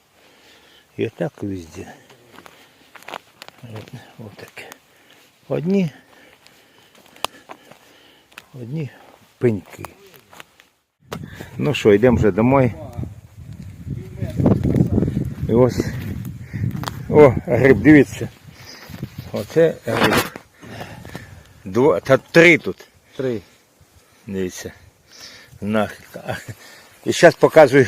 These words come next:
Speaker 1: <laughs> іще. Знахідку, дивіться. А тут,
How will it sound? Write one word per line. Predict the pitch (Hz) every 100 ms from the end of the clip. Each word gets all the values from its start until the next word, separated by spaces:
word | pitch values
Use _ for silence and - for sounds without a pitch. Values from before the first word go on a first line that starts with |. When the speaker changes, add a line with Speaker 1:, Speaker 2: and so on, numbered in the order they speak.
| 139
Speaker 1:
<laughs> | -
іще. | 151 127 - 147 135 _ - - - - - -
Знахідку, | 104 151 139 - 95 110
дивіться. | 104 190 170 - - - - - - -
А | -
тут, | - 190